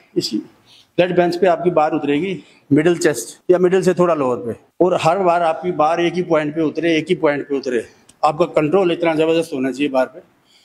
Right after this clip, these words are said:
हर बार उसी पॉइंट पे उतरे। ये नहीं कभी इधर, कभी उधर जाएगी बार। नीचे थोड़ा स्लो आएंगे, ऊपर पुश करेंगे पूरा। फिर नंबर टू, इंक्लाइन बेंच। इस पे आपका बार का पोजीशन रहेगा अपर चेस्ट पे। फिर वही बोलता हूँ कि हर बार आपका बार एक ही पॉइंट पे उतरे,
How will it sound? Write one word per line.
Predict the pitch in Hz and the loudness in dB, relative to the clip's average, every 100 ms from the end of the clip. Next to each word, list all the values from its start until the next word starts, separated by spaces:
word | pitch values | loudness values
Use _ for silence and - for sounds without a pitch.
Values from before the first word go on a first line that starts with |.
| _ - | _ -2
हर | 165 | 2
बार | 160 156 | 2 2
उसी | - 160 | 0 2
पॉइंट | 135 127 | 2 2
पे | 127 | 0
उतरे। | 123 123 143 | -2 0 2
ये | 170 | 2
नहीं | 180 | 2
कभी | 180 175 | 2 2
इधर, | 170 160 | 2 0
कभी | 160 160 | 0 0
उधर | 147 147 | 0 0
जाएगी | 139 127 127 | 0 -2 -6
बार। | 123 120 _ _ _ _ _ _ _ _ _ | -8 -10 _ _ _ _ _ _ _ _ _
नीचे | 147 139 | 0 2
थोड़ा | 156 160 | 2 0
स्लो | 160 165 | 2 2
आएंगे, | 170 165 185 190 - | 2 2 0 -2 -4
ऊपर | 139 156 147 - - - | 0 0 -2 -8 -6 -2
पुश | 151 | -2
करेंगे | - 123 113 117 | 0 0 0 -2
पूरा। | 120 117 - - | -6 -10 -12 -2
फिर | 196 180 | 0 2
नंबर | 180 190 185 | 2 2 2
टू, | 202 | 2
इंक्लाइन | 170 160 160 147 | 2 0 0 0
बेंच। | 131 113 - _ _ _ _ _ _ _ _ _ 175 | -2 -6 -14 _ _ _ _ _ _ _ _ _ -2
इस | 175 | 0
पे | - 214 | 0 0
आपका | 185 196 170 | 0 0 0
बार | 165 170 | 0 0
का | 175 | 0
पोजीशन | 175 156 170 | 0 0 2
रहेगा | 151 175 202 | 2 2 0
अपर | - 156 165 | 0 0 0
चेस्ट | 151 135 - | 0 -2 -8
पे। | 107 - _ _ _ _ _ _ _ - | -10 -14 _ _ _ _ _ _ _ -2
फिर | 196 | 2
वही | 185 190 | 2 2
बोलता | 180 170 185 | 0 2 0
हूँ | 190 | 0
कि | 185 | -2
हर | 156 180 | -2 0
बार | 147 143 | 0 2
आपका | 147 - 156 - _ _ 143 | -2 -2 -4 -6 _ _ -2
बार | 160 175 | 0 0
एक | 180 180 | 0 0
ही | 190 | 0
पॉइंट | 180 165 156 | 0 0 0
पे | 147 | -2
उतरे, | 123 120 | -2 -4